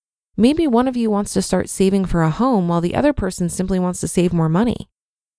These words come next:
This is one of the easiest ways to resolve some of the money problems which pop up in a marriage.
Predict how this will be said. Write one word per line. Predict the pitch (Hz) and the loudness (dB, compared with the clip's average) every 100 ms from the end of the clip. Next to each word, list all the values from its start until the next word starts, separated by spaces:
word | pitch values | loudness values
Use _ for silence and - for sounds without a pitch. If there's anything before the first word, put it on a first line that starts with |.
| - | -6
This | 269 - | -4 -2
is | 330 | -2
one | 311 | -2
of | 285 | 0
the | 220 - | -2 -2
easiest | 190 196 220 226 - | -2 2 2 0 0
ways | 170 180 - | 0 0 -2
to | 185 | 0
resolve | 175 156 156 156 175 | 0 2 2 2 0
some | 180 202 | 0 0
of | 240 | 0
the | 247 | 2
money | 196 190 | 2 0
problems | 185 - 156 156 156 - | 0 0 0 -2 -4 -6
which | - | -4
pop | - 226 226 | -2 -2 0
up | 202 175 | 2 2
in | |
a | 160 | 0
marriage. | 156 156 - - - - | 0 0 -4 -6 -10 -12